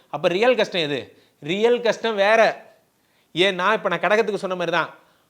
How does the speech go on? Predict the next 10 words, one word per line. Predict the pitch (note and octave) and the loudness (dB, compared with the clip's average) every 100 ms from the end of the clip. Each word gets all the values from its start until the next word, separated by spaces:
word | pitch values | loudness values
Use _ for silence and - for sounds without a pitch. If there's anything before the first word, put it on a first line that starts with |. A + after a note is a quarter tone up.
| _ _ _ _ _ _ | _ _ _ _ _ _
ஏழு | F3 D3 G3+ B3+ B3+ A3 | -8 4 8 10 8 4
எட்டுக்குடையவன், | F#3+ C4 - A#3 G#3 F3+ | -2 -4 -2 0 2 0
எட்டு | D#3 E3+ - C4 | -2 -4 2 4
மறைஞ்சதை | A#3 G#3+ G#3+ G3+ | 4 2 0 -4
பத்தி | |
கவலைப்பட்டீங்களே, | G#3 G3 F3+ E3 D3+ C#3 E3 G#3+ E3+ - - _ _ _ _ _ _ _ _ _ _ | 0 0 0 -8 -6 0 4 4 4 -2 -14 _ _ _ _ _ _ _ _ _ _
ஏழை | - A3 B3 | -4 0 0
பத்தி | G3+ F3+ | -2 0
கவலைப்பட்டீங்களான்னு. | F3+ E3 D3+ C#3+ C3+ A2+ _ _ | 0 0 -4 -6 -8 -10 _ _
இப்போ | F3 D3 E3 D3+ G#3+ | -12 0 4 4 4